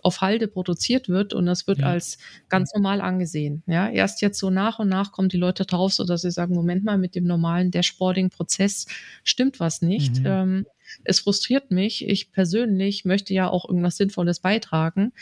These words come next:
Speaker 1: zum Unternehmen, ähm, und, äh, das gelingt mir nicht. Ja, ich bin in, im, im Analysten-Burnout, ja, weil ständig
Speaker 2: Mhm.
Speaker 1: neue Anforderungen dazu kommen. Die Nutzer sind unzufrieden, sie benutzen es nicht oder sie wollen ständig irgendwas Neues haben. Ich, ähm,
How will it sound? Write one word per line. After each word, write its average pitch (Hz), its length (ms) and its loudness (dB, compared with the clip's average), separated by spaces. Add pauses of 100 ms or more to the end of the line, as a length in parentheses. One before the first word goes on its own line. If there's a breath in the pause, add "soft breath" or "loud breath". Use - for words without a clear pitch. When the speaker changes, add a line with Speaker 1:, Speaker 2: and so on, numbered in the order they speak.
(260 loud breath)
Speaker 1:
zum 202 180 2
Unternehmen, 202 800 0 (100)
ähm, 180 420 2 (100)
und, 175 340 0
äh, 175 180 2
das 175 200 -2
gelingt 247 260 0
mir 165 120 -4
nicht. 151 300 -10
Ja, 175 200 0
ich 190 180 -2
bin 202 180 0
in, 185 240 0
im, 175 340 0
im 170 340 0 (400 loud breath)
Analysten-Burnout, 208 1800 0
ja, 208 260 0
weil 190 140 2
ständig 123 440 0
Speaker 2:
Mhm. 123 60 -2
Speaker 1:
neue 190 420 0
Anforderungen 233 500 0
dazu 226 300 -2
kommen. 214 720 0
Die 190 100 0
Nutzer 202 320 0
sind 180 300 -2
unzufrieden, 208 840 0 (300 loud breath)
sie - 140 0
benutzen 202 440 0
es 202 160 0
nicht 202 200 2
oder 180 120 2
sie 175 160 -2
wollen 180 180 2
ständig 175 320 -2
irgendwas 160 260 -2
Neues 240 340 0
haben. 202 280 2
Ich, 180 200 -4
ähm, 175 320 0